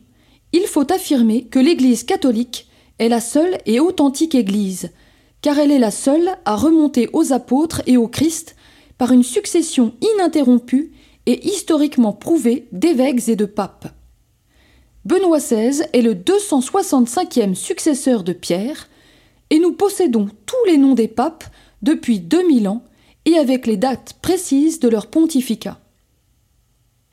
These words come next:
Les musulmans ont commencé d'exister au septième siècle, les protestants au seizième siècle, les témoins de Jéhovah au dix-neuvième siècle et les évangélistes au vingtième siècle.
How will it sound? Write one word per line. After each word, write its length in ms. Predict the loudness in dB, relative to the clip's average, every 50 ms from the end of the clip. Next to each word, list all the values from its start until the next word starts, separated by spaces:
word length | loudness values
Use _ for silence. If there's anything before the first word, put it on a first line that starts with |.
| _ _ -4
Les 140 | 0 2
musulmans 640 | 2 2 2 2 2 2 2 2 0 -2 -4 -4 -8 _ _ _ _
ont 160 | -2 -2 -2
commencé 640 | -2 -2 -2 -2 0 2 2 0 0 0 0 0
d'exister 580 | 2 0 0 0 0 -2 -2 0 0 0 0 0 0
au 100 | -2 -4
septième 420 | -2 -2 -4 -2 0 2 2 2
siècle, 480 | 2 2 -2 -4 -6 -6 -8 -14 -16 -16 _ _ _ _ _ _ _ _ _ _ _ _ _
les 100 | -2 -2
protestants 760 | -2 -2 -4 -2 0 0 0 -2 -2 -2 -2 -2 -2 -4 -6 _ _
au 100 | -6 -6
seizième 440 | -4 -2 -2 0 0 0 0 0 -2
siècle, 500 | -2 -2 -2 -2 -2 -4 -4 -6 -8 -8 -10 _ _ _ _ _ _ _ -2
les 160 | -2 0 0
témoins 340 | 2 2 2 4 4 4 4
de 140 | 2 2 2
Jéhovah 640 | 2 2 2 2 2 2 0 -4 -6 -8 -12 _
au 160 | -8 -6 -6 -4
dix-neuvième 560 | -2 -2 -2 0 2 2 0 0 0 -2 -2
siècle 440 | -4 -4 -4 -4 -4 -4 -6 -8 -8 -10 _ _ _ _ _ _ _ _
et 60 | 0
les 240 | 2 2 4 4 2
évangélistes 680 | 2 2 2 2 2 2 2 2 2 0 -2 -4 -10 -14 _ 0
au 100 | 0 2
vingtième 400 | 2 2 2 2 2 0 -2 -2
siècle. 460 | -2 -6 -8 -10 -10 -12 -16 -18 -18